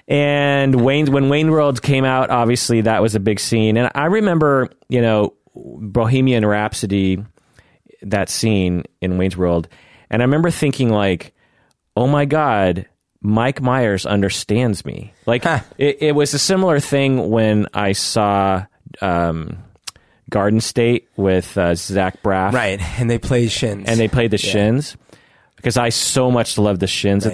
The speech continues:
Speaker 1: the
Speaker 2: right.
Speaker 1: time. Like, I remember thinking, as I'm watching the movie, I'm like,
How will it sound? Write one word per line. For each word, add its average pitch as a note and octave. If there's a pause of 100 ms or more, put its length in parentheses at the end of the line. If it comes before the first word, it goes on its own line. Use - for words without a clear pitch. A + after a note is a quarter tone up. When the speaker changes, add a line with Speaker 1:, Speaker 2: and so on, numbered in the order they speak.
Speaker 1:
the -
Speaker 2:
right. -
Speaker 1:
time. A#2
Like, - (400)
I A2
remember B2
thinking, A2
as A2
I'm G#2
watching A2
the G2+
movie, A2
I'm F#2+
like, F2+